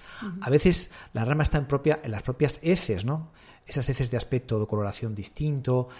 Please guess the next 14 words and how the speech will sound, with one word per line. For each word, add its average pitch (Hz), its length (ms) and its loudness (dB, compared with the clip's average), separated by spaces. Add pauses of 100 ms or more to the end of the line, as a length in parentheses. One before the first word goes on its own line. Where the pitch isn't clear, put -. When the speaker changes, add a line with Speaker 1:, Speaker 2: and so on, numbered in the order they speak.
(260)
Speaker 2:
o 165 100 -6
que - 100 -6
están 110 200 -2
flotando, 131 800 2
normalmente 113 340 -6
suele - 200 -6
haber 104 100 -2
una 104 80 -2
mala 92 180 -6
absorción 95 380 -8
alimentaria 95 540 -6
en 95 80 -6
esos - 200 -10
casos. 120 500 -6